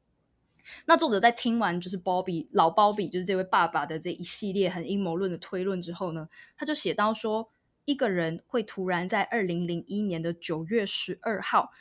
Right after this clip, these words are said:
突然醒来，然后就相信这样的故事吗？不，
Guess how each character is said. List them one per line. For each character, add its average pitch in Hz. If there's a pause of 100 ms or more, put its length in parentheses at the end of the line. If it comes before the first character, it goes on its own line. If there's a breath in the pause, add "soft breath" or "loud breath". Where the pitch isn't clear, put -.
(260 soft breath)
突 226
然 240
醒 196
来， 160 (140)
然 175
后 196
就 196
相 190
信 190
这 185
样 170
的 156
故 175
事 190
吗？ 160 (680)
不， 190